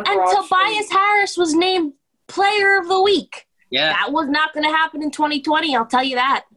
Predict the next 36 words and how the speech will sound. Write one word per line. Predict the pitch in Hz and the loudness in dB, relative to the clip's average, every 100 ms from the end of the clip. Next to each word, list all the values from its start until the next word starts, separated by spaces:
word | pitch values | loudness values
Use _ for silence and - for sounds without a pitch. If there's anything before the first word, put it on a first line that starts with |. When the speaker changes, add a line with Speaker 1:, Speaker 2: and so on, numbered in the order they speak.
| _ - | _ -20
Speaker 3:
<laughs> | - - - - _ _ _ _ _ _ | -18 -16 -14 -16 _ _ _ _ _ _
Speaker 1:
All | 208 214 | -4 -2
right. | 170 147 | -2 -2
Speaker 2:
I | - 277 | -2 0
just | 294 339 339 - - | 2 0 0 -4 -4
Speaker 1:
I'm, | 254 277 - | -2 -2 -2
I'm | 269 285 | -2 0
done | 240 220 | -2 -2
yelling | 202 180 180 185 | 0 0 0 -2
now. | 170 202 - | -2 -2 -4
<laughs> | - - - - | -8 -16 -16 -4
Speaker 3:
Yeah, | 214 269 | -2 0
and, | 196 202 | -2 -2
and | 196 202 | -4 -2
hey, | 190 269 | 0 0
the | 165 | -2
Flyers | - 170 226 247 | -2 -2 0 0
are | 208 | -2
the | 196 196 | 0 0
last | 170 147 156 190 208 - _ _ - 185 | -2 -2 0 0 -4 -10 _ _ -10 -4
Philadelphia | 185 190 190 185 | 0 0 0 -2
sports | 170 - 175 196 - | -4 -2 -2 0 -4
team, | - 127 117 135 139 _ _ _ | -2 -2 -2 -6 -12 _ _ _
uh, | - 131 131 127 120 | -4 -2 0 -2 -2
of | 139 | -2
the | 131 | -2
main | 139 156 147 | -2 0 -2
four | 135 - 220 156 139 - _ _ _ - | -4 -2 0 0 -2 -8 _ _ _ -6
to | - 156 | 0 0
win | 156 | 0
a | 185 | -2
playoff | - 165 180 208 | -2 -2 0 -2
game | 214 214 180 | -4 -6 -2
or | 175 | -2
a | 196 | -2
series. | 190 - 254 127 - - | -4 -4 -4 -4 -6 -12